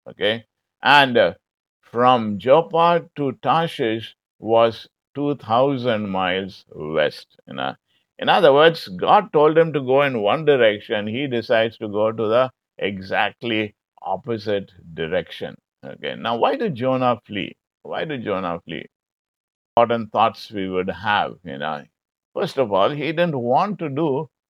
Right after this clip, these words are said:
what God told him to do. Remember, right in the beginning, we said this, you know, his desire was not that the nation of, you know, Assyria or the city of Nineveh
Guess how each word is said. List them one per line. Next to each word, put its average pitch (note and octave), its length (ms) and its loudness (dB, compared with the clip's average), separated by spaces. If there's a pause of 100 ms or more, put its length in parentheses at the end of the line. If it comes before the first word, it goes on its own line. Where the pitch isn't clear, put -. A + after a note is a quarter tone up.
(180)
what C3+ 300 -2
God A2+ 280 2
told G2+ 260 0
him G2+ 140 -4
to F2 120 -8
do. D#2 140 -8 (440)
Remember, B2 360 -2
right B2 160 4
in B2+ 140 -8
the B2+ 80 -4
beginning, B2 400 -6
we A2+ 140 -4
said A#2 300 -2
this, A2+ 260 -4
you G#2 80 -4
know, F#2+ 220 -6 (480)
his C#3 220 -2
desire D#3 420 2
was D3 240 -2
not C#3 540 -2
that C#3+ 380 -2
the A2+ 280 0
nation B2 600 -4 (140)
of, G2 400 -4
you F2+ 180 0
know, E2 340 -4
Assyria A2 580 0
or - 20 0
the D#2+ 160 -2
city A#2 360 -6
of G#2+ 180 0
Nineveh G#2 680 -4